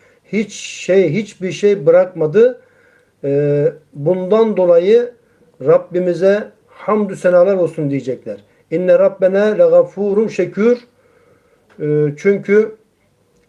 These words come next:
e, Rabbimiz Celle Celaluhu çok yargılayıcı yani affedici, çok şükredici yani şükrü kabul edicidir.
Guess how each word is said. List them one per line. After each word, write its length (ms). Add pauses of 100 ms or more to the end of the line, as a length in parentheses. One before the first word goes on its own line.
e, 80 (560)
Rabbimiz 480
Celle 260
Celaluhu 920
çok 340
yargılayıcı 720
yani 580 (580)
affedici, 680 (460)
çok 380
şükredici 720
yani 280
şükrü 380
kabul 280
edicidir. 640